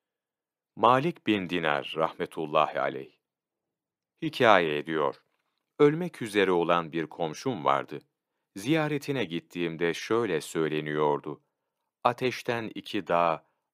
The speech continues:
ateşten iki dağ.' Ben, 'Ne diyorsun?' dedim. 'Ey Eba Yahya,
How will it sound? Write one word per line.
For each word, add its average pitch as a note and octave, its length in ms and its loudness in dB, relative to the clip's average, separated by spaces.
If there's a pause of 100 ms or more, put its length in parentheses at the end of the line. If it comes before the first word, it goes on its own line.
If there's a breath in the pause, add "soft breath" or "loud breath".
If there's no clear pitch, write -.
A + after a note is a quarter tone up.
ateşten A#2 760 -4
iki - 360 -6
dağ.' F#2+ 360 0 (460)
Ben, F#2 340 -4 (220)
'Ne G2+ 220 -4
diyorsun?' A#2+ 640 -4
dedim. D#2+ 420 -4 (420)
'Ey C#3 420 0
Eba F2+ 320 2
Yahya, D#2 580 -4